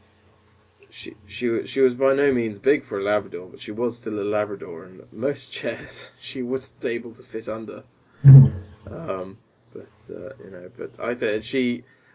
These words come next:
Speaker 1: after, after we'd had her for a while, she did calm down. She was, she was very nice, and, uh, she did, uh, she was a bit of an attention whore. Um,
Speaker 2: Mm-hmm.
Speaker 1: <laughs>
Speaker 2: I do remember.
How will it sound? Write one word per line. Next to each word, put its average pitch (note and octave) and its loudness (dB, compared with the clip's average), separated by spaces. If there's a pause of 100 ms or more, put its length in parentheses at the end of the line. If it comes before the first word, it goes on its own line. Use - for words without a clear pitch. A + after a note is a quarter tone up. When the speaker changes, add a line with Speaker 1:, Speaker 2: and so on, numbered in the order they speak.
(120)
Speaker 1:
after, - -2
after A2+ 0
we'd G2 -2
had F#2+ -10
her F#2 -14
for E2 -14
a D2+ -8
while, C#2 -12
she - -20
did - -16
calm D#2+ -16
down. D2 -14 (120)
She G#2+ -10
was, G#2+ -8
she F#3+ -2
was B2+ -2
very G2+ -8
nice, F#2+ -16
and, F#2+ -16
uh, F#2+ -10 (680)
she A2 -8
did, G#2+ -4
uh, G#2+ 0
she - -6
was G#2+ -2
a G2+ -16
bit G#2+ -4
of G2 -12
an G2 -12
attention G2 -12
whore. G2 -6 (520)
Um, G#2 -12
Speaker 2:
Mm-hmm. D3 10 (640)
Speaker 1:
<laughs> - 8
Speaker 2:
I C3+ 12
do C3+ 12
remember. A2 8